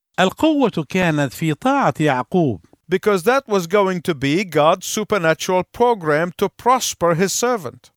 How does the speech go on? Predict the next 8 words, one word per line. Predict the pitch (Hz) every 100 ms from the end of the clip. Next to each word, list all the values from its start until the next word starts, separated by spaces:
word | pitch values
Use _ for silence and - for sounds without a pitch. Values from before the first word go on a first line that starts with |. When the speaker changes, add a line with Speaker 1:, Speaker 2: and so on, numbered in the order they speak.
| _ 147
Speaker 1:
لأن | 156 170 165
ذلك | 156 240 277 262 - 180
كان | - 208 190 175
هو | 160 220 208
البرنامج | 170 151 151 175 247 240 214 180
الإلهي | 175 156 165 160 151 240 180 101 - _ 165
الفائق | 185 - 269 285 208 -
للطبيعة | 151 147 - 156 214 196 123 92